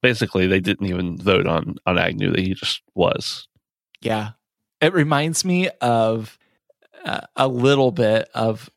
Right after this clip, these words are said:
Speaker 2: on Seinfeld when Kramer just started showing up for that job, and they're like,
Speaker 1: <laughs> Yeah.
Speaker 2: "I don't know what to say."
Speaker 1: Uh-huh.
Speaker 2: But,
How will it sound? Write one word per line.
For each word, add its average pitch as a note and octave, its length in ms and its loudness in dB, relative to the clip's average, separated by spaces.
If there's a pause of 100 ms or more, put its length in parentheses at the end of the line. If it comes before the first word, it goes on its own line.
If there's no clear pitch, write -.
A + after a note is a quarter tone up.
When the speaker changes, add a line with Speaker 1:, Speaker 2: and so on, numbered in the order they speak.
Speaker 2:
on A2 300 0
Seinfeld B2 880 0 (120)
when A2+ 240 -4
Kramer A#2+ 720 0 (280)
just - 400 0 (120)
started A2 400 2
showing G#2+ 420 0
up G#2 240 -2
for - 120 -8
that G#2 200 -6
job, G#2+ 500 0 (220)
and G#2+ 80 -6
they're G#2+ 120 0
like, G#2 280 0
Speaker 1:
<laughs> - 60 -6
Yeah. C3 160 0 (100)
Speaker 2:
"I B2 120 2
don't F#3+ 200 -2
know D3 80 2
what D#3 180 4
to B2 100 4
say." C3+ 720 2 (220)
Speaker 1:
Uh-huh. B2+ 360 0 (200)
Speaker 2:
But, C3+ 400 4